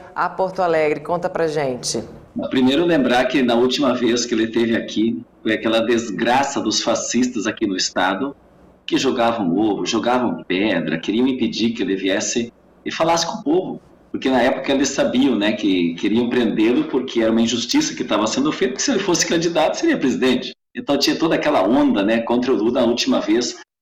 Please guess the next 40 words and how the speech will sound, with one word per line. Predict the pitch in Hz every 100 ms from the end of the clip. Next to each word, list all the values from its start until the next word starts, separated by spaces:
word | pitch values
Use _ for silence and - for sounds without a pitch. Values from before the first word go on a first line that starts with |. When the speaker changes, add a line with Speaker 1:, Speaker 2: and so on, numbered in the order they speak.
| -
Speaker 2:
Depois | 110 135 139
ele | 127 117
foi | - 127 135 131
preso | 110 127 127
injustamente, | 107 117 - 95 110 123
agora | 113 113 120
inocentado, | 123 135 - 143 107 - - 110 113 98 85
elegível. | 104 127 120 98 - - 139 117 82 82
Então, | 82 139 - - - _ -
aquilo | - 156
é | 175
uma |
maravilha | 156 147 117 107 160 135 -
pro | 104
Brasil, | 104 101 - 139 131
né, | 120
com | 127
a |
esperança, | 127 - 131 151 160 139 - 95
né, | 123
da | 120
gente | 120 123 123
vencer | 113 - 120 123 - - _ _ -
de | 110
novo | 117 123
a |
eleição | 160 170 - 117
pro | 113 -
povo | 117
brasileiro. | 113 123 127 123 98 - -
Então, | - 180
o |
retorno | - 160 - 156 190 165 117
dele | 117 139
ao |
Rio | 127 123
Grande | 113 104
do | -
Sul | - - 107
agora | - 92 113 123